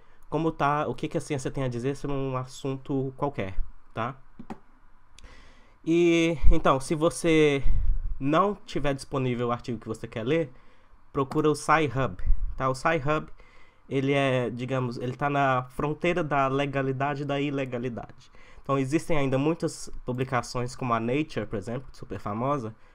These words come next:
que são fechadas pro público e você tem que pagar, é, vinte libras, por exemplo, eu vi.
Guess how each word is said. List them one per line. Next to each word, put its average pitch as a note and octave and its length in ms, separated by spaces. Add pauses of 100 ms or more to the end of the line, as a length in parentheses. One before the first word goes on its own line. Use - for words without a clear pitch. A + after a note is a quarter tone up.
que - 60
são C3+ 140
fechadas C#3+ 560
pro D3+ 140
público C#3 360
e D#3+ 40
você D3 120
tem C#3 140
que C3+ 80
pagar, C3 500 (600)
é, A#2 160
vinte C#3 360
libras, C3+ 460
por - 140
exemplo, G2+ 280
eu G2+ 40
vi. G2+ 240